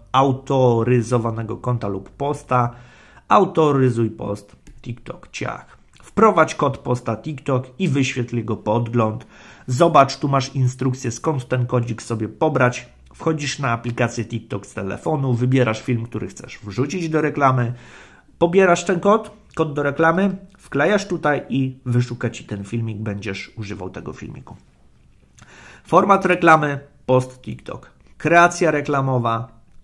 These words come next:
post TikTok. Eee, e, przepraszam, użyjmy własnego konta. Wybieramy film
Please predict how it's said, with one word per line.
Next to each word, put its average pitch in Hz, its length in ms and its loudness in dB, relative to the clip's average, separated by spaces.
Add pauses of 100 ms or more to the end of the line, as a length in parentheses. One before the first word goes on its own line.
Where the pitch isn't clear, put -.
(140)
post - 460 -4
TikTok. - 500 -20 (540)
Eee, 104 1300 -4 (120)
e, 139 120 -6
przepraszam, 123 640 -4
użyjmy 135 480 -2
własnego 117 480 -6
konta. 143 800 -2 (960)
Wybieramy 123 560 2
film 151 480 -2